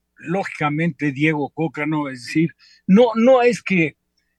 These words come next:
que, que avale el, el comentario de Miguel o co-, lo que provocó la llegada de Diego Coca ahí,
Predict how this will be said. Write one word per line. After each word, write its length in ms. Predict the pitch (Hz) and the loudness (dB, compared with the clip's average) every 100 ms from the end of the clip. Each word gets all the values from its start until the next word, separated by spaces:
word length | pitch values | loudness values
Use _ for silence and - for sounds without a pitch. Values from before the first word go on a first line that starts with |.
| _ | _
que, 240 | 175 170 - | -8 -8 -4
que 140 | 175 | 0
avale 500 | 156 147 208 190 156 | 0 2 0 -2 -8
el, 320 | 147 127 123 | -10 -12 -12
el 140 | 143 - | -12 -4
comentario 640 | 156 147 143 180 170 156 | -4 -4 0 0 2 0
de 100 | 147 | -2
Miguel 380 | 127 135 170 151 | -4 -4 -2 -4
o 100 | 139 | -8
co-, 240 | 165 156 - | -6 -4 -6
lo 260 | 143 156 | -6 -6
que 160 | - 151 | -6 -12
provocó 500 | 151 151 151 - 190 | -8 -4 -4 -4 -4
la 180 | 180 135 | -4 -4
llegada 440 | 147 151 170 143 | -6 -4 -2 -2
de 80 | 135 | -6
Diego 320 | 156 151 131 | -8 -10 -10
Coca 340 | - 165 151 147 | -6 -4 -2 -4
ahí, 280 | 127 160 | -4 -12